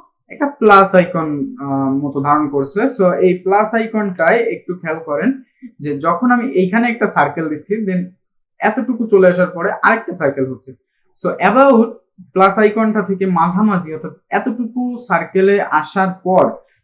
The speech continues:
আমাদের এইটা কিন্তু কি হচ্ছে যে একটা, আহ, নতুন সার্কেল ক্রিয়েট করতেছে। ঠিক একইভাবে এইভাবে এক একটা সার্কেল ক্রিয়েট করে হচ্ছে এক একটা কি হচ্ছে আমাদের একটা লাইন হচ্ছে।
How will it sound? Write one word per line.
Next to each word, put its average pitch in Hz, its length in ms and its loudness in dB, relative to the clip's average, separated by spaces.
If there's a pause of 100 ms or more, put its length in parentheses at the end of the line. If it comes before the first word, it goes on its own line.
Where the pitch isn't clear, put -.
(120)
আমাদের 147 240 -6 (120)
এইটা 151 220 -6
কিন্তু 185 240 -4 (640)
কি 180 200 0
হচ্ছে 190 320 -2 (580)
যে 156 200 -6 (260)
একটা, 151 200 -4 (240)
আহ, 127 220 -6 (300)
নতুন 185 220 0 (140)
সার্কেল 180 420 2
ক্রিয়েট 143 260 -6
করতেছে। 131 280 -10 (160)
ঠিক 233 140 -6 (100)
একইভাবে 175 500 0 (160)
এইভাবে 180 320 -2
এক 175 140 -4
একটা - 140 -12
সার্কেল 131 440 -6 (100)
ক্রিয়েট 151 300 -8
করে 147 220 -4
হচ্ছে 151 240 -8 (560)
এক 262 80 -4
একটা 151 340 0 (600)
কি 156 120 -12
হচ্ছে 180 420 -2
আমাদের 226 260 4 (840)
একটা 135 360 -4 (160)
লাইন 165 280 6
হচ্ছে। 151 420 -10